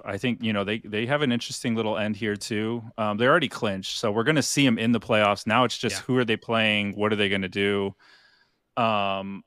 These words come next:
Speaker 1: I think I, I don't. This is tough 'cause it's hard to win in the N F L. We, we like to, like, wax poetic and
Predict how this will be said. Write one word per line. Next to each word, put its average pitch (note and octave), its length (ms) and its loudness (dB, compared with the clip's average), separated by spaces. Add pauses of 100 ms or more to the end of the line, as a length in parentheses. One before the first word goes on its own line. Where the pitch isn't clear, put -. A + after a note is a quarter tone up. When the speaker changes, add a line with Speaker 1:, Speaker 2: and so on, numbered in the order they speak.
(280)
Speaker 1:
I C#3 120 0
think E3 180 -6
I, D#3 160 2 (260)
I D#3+ 120 2
don't. G3 140 0 (920)
This D#3+ 160 -2
is D3+ 80 -2
tough A2 220 2
'cause C#3 140 2
it's E3 120 2
hard F#3 200 8
to F3+ 60 4
win C#3 160 4
in B2+ 80 4
the A2 60 2
N G2+ 120 2
F F#2+ 140 -4
L. F2 300 -2
We, B2 300 2
we D3 120 0
like D#3+ 220 2
to, C#3+ 100 -2
like, A#2 240 2
wax G#2+ 240 4
poetic G2+ 440 -2
and F#2+ 280 -6